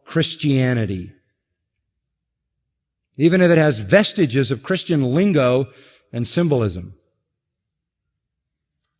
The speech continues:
In fact, many who would call themselves Christians today are using the language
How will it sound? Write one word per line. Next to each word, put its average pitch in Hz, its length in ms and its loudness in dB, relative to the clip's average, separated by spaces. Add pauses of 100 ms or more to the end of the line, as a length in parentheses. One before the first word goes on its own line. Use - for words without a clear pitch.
(1300)
In 123 120 -10
fact, 117 100 -8
many 135 300 0
who 117 140 -2
would 113 220 -6
call 131 200 -2
themselves 113 560 -4
Christians 131 500 -6
today 110 340 -2
are 117 80 -2
using 127 380 -2
the 107 80 -4
language 120 600 -2